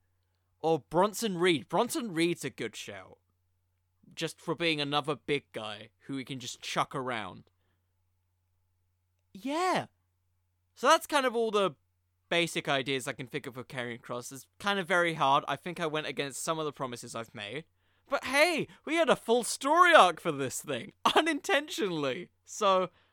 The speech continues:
you know, I'm gonna, I'm gonna pat myself on the back here. I don't have this much continuity in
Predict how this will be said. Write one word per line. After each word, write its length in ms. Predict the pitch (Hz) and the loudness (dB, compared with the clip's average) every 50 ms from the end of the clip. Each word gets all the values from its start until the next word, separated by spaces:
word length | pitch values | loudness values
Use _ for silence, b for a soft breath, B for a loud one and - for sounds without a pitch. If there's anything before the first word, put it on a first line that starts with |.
| _ _ _ _ _ _ _ | _ _ _ _ _ _ _
you 100 | - 226 | -2 2
know, 160 | 247 262 - | 2 2 4
I'm 140 | - 247 247 | 2 2 2
gonna, 200 | 240 247 240 220 - | 4 4 4 4 2
I'm 80 | - 220 | -2 -2
gonna 140 | 220 233 220 | 0 0 0
pat 240 | - - 254 220 - | 2 2 2 2 2
myself 360 | 226 202 - 240 208 202 - | 0 -2 0 -2 -2 -2 -2
on 100 | 208 196 | -4 -6
the 60 | 190 | -2
back 320 | 165 214 214 220 - - | 4 4 4 4 4 0
here. 180 | - 226 139 123 | -4 -4 -4 -2
I 120 | - 143 165 | 0 0 0
don't 260 | 165 214 214 208 208 | 2 2 2 2 2
have 240 | 220 202 190 190 - - | 0 0 0 0 0 -2
this 340 | 185 180 185 170 - - - | -4 -2 -2 -4 -6 -10 -6
much 260 | 185 180 180 - - | -4 -4 -4 -6 -6
continuity 560 | - - 185 170 - 170 170 175 170 151 135 | -8 -8 -8 -6 -6 -6 -4 -2 -2 -2 -2
in 120 | 135 131 | -4 -6